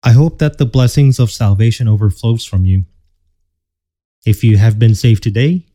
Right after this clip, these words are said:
please contact us so that you can continue to be nourished by the word, and please read the Gospel of John in particular.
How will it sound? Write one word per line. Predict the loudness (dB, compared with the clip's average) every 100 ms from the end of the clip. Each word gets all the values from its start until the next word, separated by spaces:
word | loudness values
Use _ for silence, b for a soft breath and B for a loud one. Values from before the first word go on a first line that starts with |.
| _ _ _ _
please | -2 -2
contact | 0 -2 0 0 -2 -2
us | -2 -2 -8 _
so | -6 -6
that | -2 -4 -2
you | -2
can | 0 0
continue | 0 0 0 0
to | -2 -4
be | -2
nourished | 0 0 0 -4 -4
by | -2
the | 0
word, | 0 0 -2 -6 _ _ _ _ -4
and | 0 0 -4
please | -4 -2 -2 0
read | -2 0
the |
Gospel | -2 0 -2 -2 0
of | 0
John | 2 0 2 0 -4
in | -6 -4
particular. | -4 -6 -10 -10 -14 -18